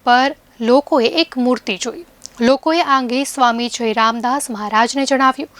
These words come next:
ત્યારબાદ આ મૂર્તિને ગૌઘાટ ખાલસા આશ્રમ લઈ જવામાં આવી. જ્યારે બોરી ખોલીને જોયું તો મૂર્તિ સાથે એક લેટર પણ મળી આવ્યો હતો. જ્યારે આ લેટર વાંચ્યો ત્યારે આખી વાત સામે આવી. આ લેટર કોઈ બીજાએ નહીં પરંતુ ખુદ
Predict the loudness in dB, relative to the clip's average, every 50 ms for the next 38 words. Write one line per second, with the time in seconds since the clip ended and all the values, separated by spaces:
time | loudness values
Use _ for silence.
0 | -20 -20 -20 -20 -20 -8 _ 0 0 0 0 0 -2 -2 -2 0 -2 -4 -4 -4
1 | -4 -6 -6 -6 -6 -4 -4 -4 -2 -2 -2 -4 -4 -6 -8 -8 -8 -8 -4 0
2 | 0 2 0 0 -6 -14 -10 -4 -2 0 0 0 -2 -4 -4 -4 -4 -4 -4 -6
3 | -6 -4 -4 -2 -2 -2 -4 -6 -12 -20 -20 -20 -20 _ _ -2 0 0 0 -2
4 | -2 -2 -2 -4 -4 -4 -4 -6 -6 -8 -12 -16 -18 _ _ _ _ _ _ _
5 | _ -20 -14 _ -4 0 2 2 2 2 2 0 0 -2 -6 _ -4 -2 0 2
6 | 2 0 0 0 -2 -2 -2 -2 -2 -4 -2 -2 -2 -2 0 -2 -4 -4 -4 -4
7 | -4 -4 -6 -6 -6 -6 -6 -4 -2 0 0 0 0 -2 -2 -2 -2 -2 -4 -4
8 | -4 -6 -6 -2 0 2 0 2 2 0 -2 0 0 2 2 2 0 -4 -12 -20
9 | -20 -20 -10 -4 0 2 2 2 2 2 0 0 -2 -2 -6 -8 -8 -8 -10 -10
10 | -12 -14 -16 _ -20 -20 -20 _ _ -2 0 0 0 0 -2 -4 -4 -4 -6 -6
11 | -8 -4 -2 -2 -2 -2 -4 -6 -10 -8 -6 -6 -4 -4 -4 -2 -2 -2 -2 -2
12 | -6 -8 -8 -8 -4 -2 0 0 0 -2 -4 -8 -4 -2 0 0 0 0 -4 -8
13 | -10 -10 -12 -14 -16 -18 _ _ -20 -20 -18 -18 -18 -12 -2 -2 0 2 2 0
14 | 0 -2 -4 -2 -2 -2 -2 -2 -2 -2 -4 -2 0 0 2 0 0 -4 -6 -6
15 | -2 -2 -2 -2 -2 -6 -10 -12 -10 -6 -6 -6 -6 -8